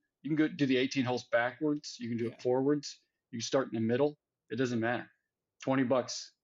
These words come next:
Speaker 1: you're good for an afternoon.
Speaker 2: Yeah.
Speaker 1: So we're gonna jump off of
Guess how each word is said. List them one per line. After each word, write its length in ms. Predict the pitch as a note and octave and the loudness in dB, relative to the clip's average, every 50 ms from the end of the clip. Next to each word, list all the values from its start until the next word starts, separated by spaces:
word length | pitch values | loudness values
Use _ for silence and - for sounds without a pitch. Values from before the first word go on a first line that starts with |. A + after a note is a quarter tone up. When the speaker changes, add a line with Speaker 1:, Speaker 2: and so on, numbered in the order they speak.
| _ _ _ _ _ _ _ - | _ _ _ _ _ _ _ -2
Speaker 1:
you're 140 | B2 A#2 | -2 0
good 200 | G2+ A#2 C3+ B2+ | 2 2 0 0
for 200 | B2+ - A#2+ A2+ | 2 2 0 2
an 80 | A2+ A#2 | 2 2
afternoon. 520 | A#2 A2+ A2 - A2+ A2+ A#2 A2+ A2+ - - _ _ | 0 0 -2 -4 -4 -4 -4 -4 -4 -8 -14 _ _
Speaker 2:
Yeah. 180 | C3+ - - _ _ _ _ _ _ _ | -20 -20 -20 _ _ _ _ _ _ _
Speaker 1:
So 160 | - D#3 D3 | 2 4 4
we're 140 | C#3+ D#3 E3+ | 4 4 4
gonna 140 | F#3 F3 C#3+ | 4 4 4
jump 320 | - D#3 E3+ F3 E3+ - - _ _ _ _ _ _ _ _ | 2 2 0 0 -2 -8 -16 _ _ _ _ _ _ _ _
off 360 | - C#3 C#3+ D3+ D#3+ D#3+ D3+ - - - _ - | 2 4 4 4 4 2 -2 -6 -14 -20 _ -2
of 420 | C3+ C3+ C3 B2 B2 B2 B2 A#2+ | 0 2 4 4 4 4 2 0